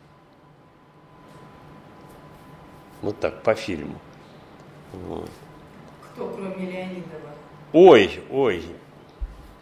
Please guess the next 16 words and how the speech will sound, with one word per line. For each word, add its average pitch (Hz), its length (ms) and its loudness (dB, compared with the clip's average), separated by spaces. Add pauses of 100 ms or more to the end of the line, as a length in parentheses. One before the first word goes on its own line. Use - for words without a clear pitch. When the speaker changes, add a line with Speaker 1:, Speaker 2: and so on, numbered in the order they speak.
(640)
Speaker 1:
Нет, 131 680 8
нет, 113 640 2
нет, 113 260 -2
нет, 87 220 -6
нет. 85 300 -10
Ну, 135 180 4 (120)
во-первых, 131 480 6
анэр. 123 560 6 (560)
Мы, 123 280 4
мы 131 200 6
как 135 260 4
за, 117 300 -6
за 127 160 0
границу 147 500 4
выскочили, 135 800 -4 (960)
да? 143 400 0